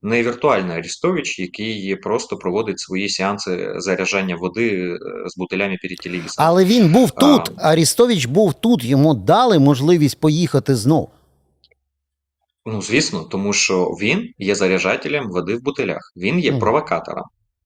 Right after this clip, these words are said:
Speaker 1: Ну, ми ж розуміємо чудово, що він не є, а, на сьогоднішній день авторитетним експертом. Ну, в воєнній частині він там достатньо непоганий аналіз дає. У всьому іншому, поза цим, це ж не про аналіз.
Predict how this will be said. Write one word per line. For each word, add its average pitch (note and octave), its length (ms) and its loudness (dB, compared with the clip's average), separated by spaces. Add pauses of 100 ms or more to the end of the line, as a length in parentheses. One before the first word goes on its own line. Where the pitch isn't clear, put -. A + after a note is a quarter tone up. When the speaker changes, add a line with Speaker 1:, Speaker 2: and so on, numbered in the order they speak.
(520)
Speaker 1:
Ну, C3 160 2
ми A#2+ 100 0
ж A#2+ 60 -2
розуміємо E3 280 0
чудово, C#3+ 320 0
що - 160 -4
він B2 160 -4
не A#2 120 -2
є, A#2 420 0 (100)
а, G2 240 -2
на G2 80 -6
сьогоднішній G2+ 580 -6
день A#2 180 -4
авторитетним A2+ 560 -4
експертом. - 520 -8 (280)
Ну, B2+ 140 -2
в - 60 -8
воєнній G#3 380 2
частині C3 420 -4
він C3 120 -4
там A2 180 -4
достатньо A2+ 380 -6
непоганий G2+ 420 -4
аналіз F#2+ 300 -6
дає. G2+ 200 -4 (320)
У - 40 -10
всьому B2+ 260 -2
іншому, D#3+ 340 -2
поза G2+ 220 0
цим, A3+ 220 -2 (640)
це A#2+ 160 0
ж C3 140 -2
не A#2+ 80 0
про A#2+ 180 2
аналіз. E2+ 560 -4